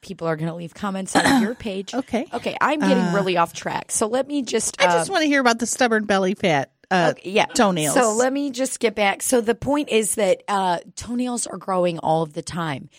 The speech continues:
Speaker 1: And your appetite is always growing too.
Speaker 2: Oh.
Speaker 1: And that is what stands in the way of you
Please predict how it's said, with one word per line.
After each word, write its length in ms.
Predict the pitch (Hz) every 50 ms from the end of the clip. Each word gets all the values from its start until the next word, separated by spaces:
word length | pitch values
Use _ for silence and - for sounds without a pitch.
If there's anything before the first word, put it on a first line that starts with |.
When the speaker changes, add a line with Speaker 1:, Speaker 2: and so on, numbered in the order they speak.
| _ _ _ _ -
Speaker 1:
And 360 | 180 180 175 170 175 175 156 - _ _ _ _ _ _ _ _ _ _ _ _ _ _ _ -
your 180 | 196 214 202 -
appetite 560 | - 196 208 - 247 - - 196 175 160 - -
is 140 | - 160 -
always 460 | - 180 190 190 180 170 165 160 -
growing 440 | - - 165 160 151 - 170 165 160
too. 380 | - - - 175 151 135 - _ -
Speaker 2:
Oh. 400 | 220 247 320 392 381 285 180 - - - -
Speaker 1:
And 180 | - 175 180 180
that 260 | 190 196 208 214 -
is 220 | - 233 220 -
what 140 | - 196 -
stands 360 | - - - 190 175 165 151
in 80 | 175 180
the 80 | 175 165
way 280 | 151 165 147 147 147
of 140 | - 139 -
you 360 | 147 147 143 147 151 147 147